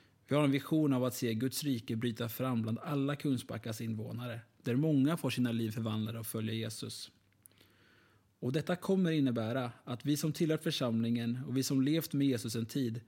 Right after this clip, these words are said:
vi kommer behöva anpassa oss och ta ansvar, ta hand om människor och hjälpa till för att församlingen ska fungera.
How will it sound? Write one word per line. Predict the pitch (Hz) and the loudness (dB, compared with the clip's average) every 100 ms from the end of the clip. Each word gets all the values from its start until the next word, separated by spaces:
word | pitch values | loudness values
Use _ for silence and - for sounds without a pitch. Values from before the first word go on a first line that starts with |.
| _ _ _ | _ _ _
vi | 127 151 | -2 0
kommer | - 170 | 2 0
behöva | 127 120 117 | 2 0 0
anpassa | 135 117 107 117 - 143 | 0 0 -2 -6 -4 -4
oss | 127 - | -4 -6
och | 117 | -6
ta | 127 | -2
ansvar, | 135 113 - 135 110 117 _ - | -2 -2 -4 -4 -6 -10 _ -10
ta | - | -6
hand | 151 170 165 | -2 0 2
om | 135 | 2
människor | 127 107 107 110 113 | 0 0 -4 -6 -8
och | 110 127 | -4 0
hjälpa | 139 131 | 0 -2
till | 127 175 135 107 107 - - _ - | -2 0 0 -2 -6 -12 -20 _ -6
för | 131 | -4
att | - | -2
församlingen | 117 123 110 110 113 | -2 0 2 0 0
ska | 110 110 | -4 -8
fungera. | 117 110 113 117 | -6 -6 -6 -10